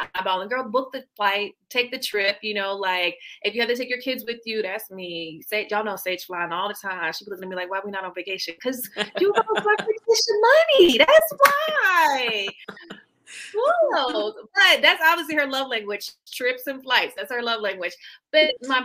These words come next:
Speaker 1: point in saying that is, like, we don't have to wait. Like, we, a lot of times we are, we get so, we forget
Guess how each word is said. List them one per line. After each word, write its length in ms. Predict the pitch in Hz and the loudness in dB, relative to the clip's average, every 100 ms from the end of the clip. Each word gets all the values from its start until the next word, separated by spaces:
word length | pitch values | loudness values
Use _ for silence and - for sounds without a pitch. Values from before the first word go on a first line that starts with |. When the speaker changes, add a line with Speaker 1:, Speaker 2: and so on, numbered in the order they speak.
| 247 302 | -4 -6
Speaker 1:
point 220 | 339 311 | -4 -2
in 200 | 277 - | -4 0
saying 280 | 277 294 269 | 0 2 0
that 140 | 226 | 0
is, 60 | 240 | -2
like, 140 | 247 | -6
we 80 | 311 | -6
don't 180 | 330 320 | -6 -8
have 160 | 330 311 | -12 -10
to 100 | 277 | -12
wait. 600 | 226 247 269 269 190 208 | -10 -8 -6 -6 -6 -8
Like, 120 | 220 | -8
we, 260 | 240 269 269 - - | -6 -6 -6 -14 -6
a 60 | 240 | 0
lot 180 | 240 | 0
of 60 | 262 | 0
times 240 | 262 247 220 | -4 -8 -8
we 180 | 247 233 | -6 -4
are, 200 | 220 226 | -6 -8
we 100 | 240 | -10
get 140 | 233 | -8
so, 480 | - 240 233 240 226 _ | -6 -4 -2 -4 -8 _
we 180 | 262 277 | -10 -6
forget 480 | 277 202 208 202 | -6 -6 -4 -4